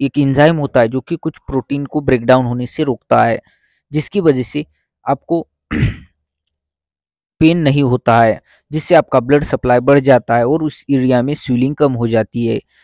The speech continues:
आप जानते हैं इसे यूज़ करने के लिए कुछ खास टिप्स के बारे में। ये कॉम्बिनेशन दवा आपको डॉक्टर ने लिखी है क्योंकि आपको पेन and इन्फ्लेमेशन से राहत देने के लिए इसे खाने के साथ लेना सबसे बेहतर होता है।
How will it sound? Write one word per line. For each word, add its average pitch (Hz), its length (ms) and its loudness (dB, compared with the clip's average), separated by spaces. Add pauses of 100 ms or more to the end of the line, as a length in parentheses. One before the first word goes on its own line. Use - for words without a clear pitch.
(140)
आप 143 160 0
जानते 156 360 2
हैं 120 60 -2
इसे 123 200 -4
यूज़ 123 200 -4
करने 135 220 -2
के 147 140 -6
लिए 147 100 -4
कुछ - 260 -12
खास 123 340 2
टिप्स - 220 -6
के 127 140 2
बारे 120 260 2
में। 120 180 -6 (500)
ये 196 180 2
कॉम्बिनेशन 127 640 0
दवा 113 260 0 (100)
आपको 156 360 2
डॉक्टर 131 340 0
ने 127 220 -4
लिखी 131 340 -2
है 123 80 2
क्योंकि 135 340 -4
आपको 143 320 -2 (420)
पेन 139 180 2
and 143 200 -2
इन्फ्लेमेशन 123 680 -2
से 160 160 -2
राहत 113 280 0 (200)
देने 127 260 2
के 117 160 -2
लिए 117 200 0 (100)
इसे 151 200 -4
खाने 123 300 -6
के - 140 -16
साथ 113 320 -6
लेना 123 220 -6
सबसे - 420 -8
बेहतर 135 360 0
होता 113 360 0
है। 107 140 -2